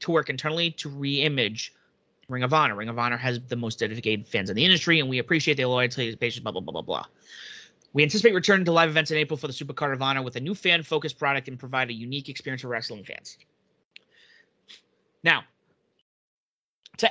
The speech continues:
add to this, to add to this, come to find out, the whole Ring of Honor tape library is now available to the highest bidder.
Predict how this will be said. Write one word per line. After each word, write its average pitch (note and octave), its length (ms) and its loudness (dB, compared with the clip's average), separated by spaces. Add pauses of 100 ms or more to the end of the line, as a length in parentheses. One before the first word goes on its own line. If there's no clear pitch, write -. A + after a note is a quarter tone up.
(120)
add D4+ 400 2
to D4+ 300 -2
this, A#3 680 -6 (880)
to A#3 120 -4
add C#4+ 400 0
to C#4+ 140 -8
this, C3 460 -10 (2750)
come F4 280 -2
to F4 80 -4
find D4+ 420 2
out, G#3+ 460 2 (1400)
the A3+ 120 4
whole D#4+ 460 -2
Ring D#4 140 -6
of C#4 80 -2
Honor D4 180 4
tape - 360 -8
library A#3 760 0
is A3 160 0
now A#3+ 300 0
available C#4+ 500 -2
to C4+ 100 -2
the A#3+ 120 2
highest A#3+ 440 0
bidder. F3+ 300 2